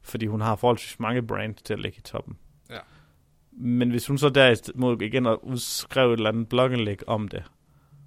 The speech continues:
Speaker 1: så kunne det godt komme ind og ligge i toppen, og så ville det være noget negativt, som lå i toppen på det. Altså, jeg ved sgu ikke lige,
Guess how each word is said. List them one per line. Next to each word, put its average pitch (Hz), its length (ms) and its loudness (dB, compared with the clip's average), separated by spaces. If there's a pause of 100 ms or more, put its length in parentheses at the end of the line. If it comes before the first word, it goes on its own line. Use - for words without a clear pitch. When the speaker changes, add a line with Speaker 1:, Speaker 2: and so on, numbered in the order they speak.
(580)
Speaker 1:
så - 240 0
kunne 127 140 -2
det 123 120 4
godt 127 180 4
komme 117 320 2
ind 123 160 0
og 104 60 -2
ligge 107 180 -4
i 104 40 -12
toppen, 120 460 2
og 113 100 -4
så 131 100 0
ville 120 120 -2
det 117 80 -6
være 110 100 2
noget 107 140 -2
negativt, 120 420 -2
som 117 140 -8
lå 110 120 -2
i 104 40 -6
toppen 113 320 -6
på - 80 -14
det. - 140 -14
Altså, 117 160 -4
jeg 143 60 -4
ved 156 80 0
sgu - 140 -4
ikke 131 120 -2
lige, 131 220 0